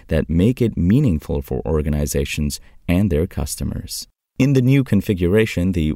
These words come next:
autoloader hardware is installed in a retailer's curbside pickup area.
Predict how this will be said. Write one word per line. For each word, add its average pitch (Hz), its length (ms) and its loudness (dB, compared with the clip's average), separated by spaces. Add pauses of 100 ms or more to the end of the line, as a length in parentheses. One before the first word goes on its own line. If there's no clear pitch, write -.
autoloader 87 720 2
hardware 78 460 -2
is 78 120 -6
installed 82 540 -2
in 98 80 0
a 80 80 0
retailer's 73 680 -4
curbside 104 560 -2
pickup - 340 -6
area. 90 400 0